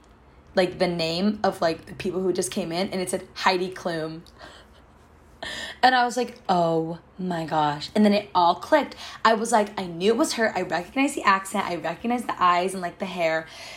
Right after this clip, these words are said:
And I was like, "Oh my God, I just met Heidi Klum." As I'm, like, dying, I'm, like, talking to her, and I'm like, <gasps> I'm like, "Let me check the restroom." Like, I can barely breathe. And I just met Heidi Klum. And it was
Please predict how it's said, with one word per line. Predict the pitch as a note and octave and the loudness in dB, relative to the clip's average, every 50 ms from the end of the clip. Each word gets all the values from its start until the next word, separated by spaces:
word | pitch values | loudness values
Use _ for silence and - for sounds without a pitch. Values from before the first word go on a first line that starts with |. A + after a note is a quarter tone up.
| - - - | -8 0 2
And | C#4 C#4 | 2 2
I | |
was | C#4 C4+ | 2 2
like, | C#4 C4+ - - - | 0 -2 -2 -2 -2
"Oh | B3 B3+ | 0 2
my | C4+ C4+ | 2 2
God, | C4 C4 | 4 4
I | C4 B3+ | 2 2
just | B3 - - - F#3+ G3+ G3+ - | 0 0 2 4 4 4 4 2
met | C4+ C4 | 0 2
Heidi | C4+ C4 B3+ C4+ C4+ | 2 2 2 2 0
Klum." | C4+ - - - G#3 - E3 E3+ G3 A3 A#3 - - - - - - - - - - - - - - | -2 -4 -6 -4 -4 -2 0 0 0 0 0 -2 -8 -16 -20 -20 -20 -20 -20 -20 -20 -20 -12 -2 2
As | A3 A#3+ C4 C#4 | 4 4 4 4
I'm, | D4 C#4+ | 2 0
like, | D4 B3+ G3 F#3 C#3+ | 0 -2 -2 -2 4
dying, | - G#3+ G3+ G#3+ G#3+ F#3+ F#3 G3 | 4 6 6 6 6 4 2 0
I'm, | G3 G3+ | -2 -2
like, | G#3+ A#3 G#3+ | -2 -4 -4
talking | - - - A3 G#3+ A#3 A3 - | -6 -4 2 4 2 2 2 -2
to | G#3+ | -6
her, | G#3+ | -4
and | G#3 G#3 | -2 0
I'm | G3+ | 0
like, | G3+ G3 - - - G3 G3 - - | -2 -2 -4 -4 -4 -2 -2 -2 -2
<gasps> | - - - - | -4 -6 -4 0
I'm | - D4+ | 4 6
like, | D#4 D#4 D#4 | 6 6 6
"Let | D4+ D#4+ D#4 | 6 4 4
me | D#4+ D#4 D4 - - - - - | 4 2 -4 -6 -10 -12 -8 -4
check | - B3+ B3+ B3+ | 0 0 2 4
the | C4 | 6
restroom." | A3+ A3+ A#3+ - - F#3 F3 F#3+ G#3 | 4 4 4 2 -2 -2 -2 -2 2
Like, | G3 F#3 G3 G3 - | 4 4 2 4 4
I | A3+ A3+ | 2 2
can | A3+ - - - C#4+ B3+ A#3 G#3 | 2 0 2 4 4 4 4 2
barely | - - G#3 G3 G#3 A3+ B3+ B3+ A#3+ | 2 4 4 6 6 4 2 0 -2
breathe. | G3+ G3 F#3+ G3+ G#3 G3+ F3 E3+ F3+ F3 | -2 0 4 4 4 4 4 0 -2 -2
And | G#3 F#3+ | 0 -2
I | F#3+ F#3+ | -2 -2
just | F#3 F#3 - - - E3 G3+ G#3 A3 | -2 -4 -8 -6 -4 -4 -4 -2 -4
met | A3 A3 | -4 -4
Heidi | G#3 G3+ F#3 F#3+ G3 | -2 -4 -2 -2 -4
Klum. | G3 - G#3+ G3 F#3+ F3+ F3+ F3+ | -6 -4 -4 -2 -2 0 0 -2
And | F#3 F#3 | 0 0
it | F#3+ G3 | 2 2
was | G3+ G3 G3 - | 2 2 0 -2